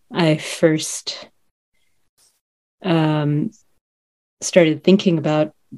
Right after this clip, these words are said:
the, the project that became Facing the Mirror, we, we, I, um, my little community believed that stories could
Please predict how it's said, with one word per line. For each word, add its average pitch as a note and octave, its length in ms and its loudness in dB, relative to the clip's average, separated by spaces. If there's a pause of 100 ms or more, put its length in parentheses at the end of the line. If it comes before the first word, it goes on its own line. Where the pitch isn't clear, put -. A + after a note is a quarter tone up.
(120)
the, E3 240 -2
the C4 80 2
project D#3+ 500 -2
that D#3 140 -4
became D#3 320 0
Facing D#3 480 0
the D3+ 60 2
Mirror, D3+ 560 0 (800)
we, D#3 640 2 (1040)
we, D#3 540 2
I, D3+ 640 -2 (320)
um, D3 560 -2 (380)
my D3+ 520 0 (380)
little E3 220 2
community E3 560 4
believed D3+ 440 -2
that - 160 -4
stories D3+ 540 0
could D3+ 480 -2